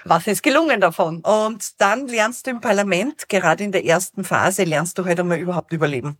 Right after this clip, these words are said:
Speaker 1: Ja.
Speaker 2: Und du lernst, dass du ein kleines Würstel von vielen bist.
Speaker 1: Mhm.
Speaker 2: Äh, natürlich auch, wenn dir die Erfahrung fehlt, aber du lernst auch, wie du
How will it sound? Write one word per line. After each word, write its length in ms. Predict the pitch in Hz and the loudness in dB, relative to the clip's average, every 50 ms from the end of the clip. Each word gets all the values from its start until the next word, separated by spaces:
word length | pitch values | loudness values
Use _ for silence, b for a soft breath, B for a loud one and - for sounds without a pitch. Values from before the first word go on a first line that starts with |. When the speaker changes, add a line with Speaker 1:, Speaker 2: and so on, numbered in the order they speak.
| _ _ _ | _ _ _
Speaker 1:
Ja. 260 | - 175 175 139 - _ _ _ _ _ _ _ _ _ _ _ _ - | 0 2 2 2 2 _ _ _ _ _ _ _ _ _ _ _ _ -4
Speaker 2:
Und 200 | 202 202 196 208 | -2 -2 0 2
du 20 | |
lernst, 480 | 190 185 165 160 185 262 294 - - - | 2 2 4 4 4 2 0 -2 -6 -6
dass 160 | 220 202 - | -6 -6 -4
du 220 | - 220 208 - - _ | -4 -2 -2 -4 -4 _
ein 200 | - 175 185 190 | -2 -2 -2 -2
kleines 420 | - - 185 151 170 196 202 - - | -2 0 2 2 2 0 -2 -4 -4
Würstel 400 | 185 214 240 233 - - 190 170 | -4 -4 -4 -4 -2 -2 -2 -2
von 180 | - 180 170 | -2 -4 -6
vielen 320 | 165 - 185 160 160 165 160 | -6 -4 -4 -2 -2 -2 -4
bist. 420 | - 196 349 - - - - - _ - | -4 -6 -6 -6 -6 -8 -8 -10 _ -8
Speaker 1:
Mhm. 360 | 170 170 - - 165 180 202 B B B B B B B B B - | -6 -6 -4 -4 -6 -6 -6 B B B B B B B B B 2
Speaker 2:
Äh, 240 | 190 196 190 190 - - | 4 4 4 2 -2 -2
natürlich 680 | - 196 185 180 - - 202 214 220 226 226 220 - - | 0 0 0 0 0 -4 -2 -2 -2 -2 -2 -2 0 2
auch, 400 | - 147 156 165 185 185 - - - | 2 4 4 2 2 0 -2 -6 -6
wenn 140 | - 160 156 | -4 -4 -2
dir 100 | 151 156 | -4 -4
die 100 | - 147 | -4 -4
Erfahrung 500 | 135 - - 160 131 185 226 240 233 226 | -4 -2 0 2 2 2 0 -2 -4 -6
fehlt, 540 | - - 202 180 180 185 202 196 - - - | -4 -2 0 0 0 -2 -4 -6 -8 -6 -2
aber 340 | 135 123 120 170 196 - 254 | 0 0 2 0 0 -2 -4
du 140 | 247 - 240 | -6 -6 -6
lernst 420 | 233 214 190 190 233 233 - - - | -4 -4 -4 -4 -4 -4 -4 -4 -2
auch, 420 | 139 151 151 - 254 294 - - - | -2 0 0 0 -2 -4 -6 -8 -10
wie 260 | 202 175 196 214 208 | -8 -6 -6 -6 -6
du 400 | 190 - 202 202 196 196 196 | -6 -4 -2 -2 0 0 -2